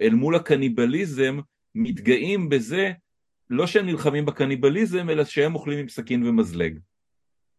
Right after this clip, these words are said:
אה, ויש כאן איזה משהו שהוא, הוא, הוא, הוא מחייב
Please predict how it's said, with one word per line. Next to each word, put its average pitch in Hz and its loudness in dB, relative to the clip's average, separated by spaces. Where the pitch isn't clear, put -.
אה, 98 -2
ויש 113 2
כאן 180 -2
איזה 147 -2
משהו 95 -6
שהוא, 104 -8
הוא, 101 -8
הוא, 101 -10
הוא 110 -4
מחייב 101 -2